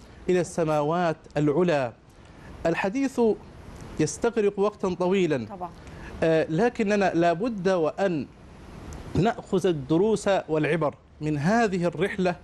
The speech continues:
Speaker 1: المباركة.
Speaker 2: يعني لو استوقفنا عند الحتة اللي حضرتك اتكلمت فيها دلوقتي، اللي هي مز-، ال-، ال-، التقاء النبي أو، آه، النبي محمد صلى الله عليه وسلم بالأنبياء ومظاهر الحب والتقدير اللي ظهرت بينهم،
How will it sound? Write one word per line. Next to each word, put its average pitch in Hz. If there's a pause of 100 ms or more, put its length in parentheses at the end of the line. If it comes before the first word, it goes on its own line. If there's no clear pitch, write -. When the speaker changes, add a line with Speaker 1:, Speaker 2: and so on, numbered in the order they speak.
(140)
Speaker 1:
المباركة. 151
Speaker 2:
يعني 220
لو 226
استوقفنا 240
عند 202
الحتة 233
اللي 214
حضرتك 226
اتكلمت 214
فيها 233
دلوقتي، 202
اللي 220
هي 240
مز-، 208 (120)
ال-، 180
ال-، 170
التقاء 214
النبي 196
أو، 170
آه، 170 (300)
النبي 196
محمد 208
صلى 202
الله 208
عليه 202
وسلم 214
بالأنبياء 190
ومظاهر 185
الحب 196
والتقدير 190
اللي 190
ظهرت 208
بينهم، 208